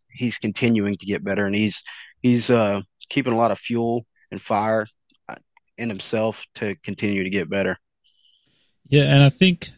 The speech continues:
Speaker 2: that, you know, he's still, he's still, how old is he? Twenty-four, twenty-five?
Speaker 1: Uh, he's, like, twenty-five, I think.
Speaker 2: Yeah. I mean, he's,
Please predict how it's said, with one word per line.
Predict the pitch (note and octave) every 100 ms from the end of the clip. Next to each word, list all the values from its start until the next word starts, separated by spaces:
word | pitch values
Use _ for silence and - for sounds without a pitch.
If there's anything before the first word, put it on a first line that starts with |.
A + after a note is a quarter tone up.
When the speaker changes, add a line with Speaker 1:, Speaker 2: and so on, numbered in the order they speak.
| -
Speaker 2:
that, | C3+ C#3 C#3 B2+ - _ _ -
you | B2+ B2
know, | A#2+ A2+ - _ _ _ _ _ _ _
he's | D#3+
still, | - F#3 D#3+
he's | B2+ D#3
still, | - D3+ B2+ B2 _
how | E3
old | E3
is | A#2+
he? | G#2+
Twenty-four, | - C#3 C3+ D#3 F3
twenty-five? | - - D#3+ F3 - - - _ _ _ -
Speaker 1:
Uh, | D#2 E2
he's, | F#2+
like, | - -
twenty-five, | - - - E2+ F2
I |
think. | F2+ F#2 F#2+ _ -
Speaker 2:
Yeah. | A#2+ G#2 - - -
I |
mean, | D#3
he's, | D3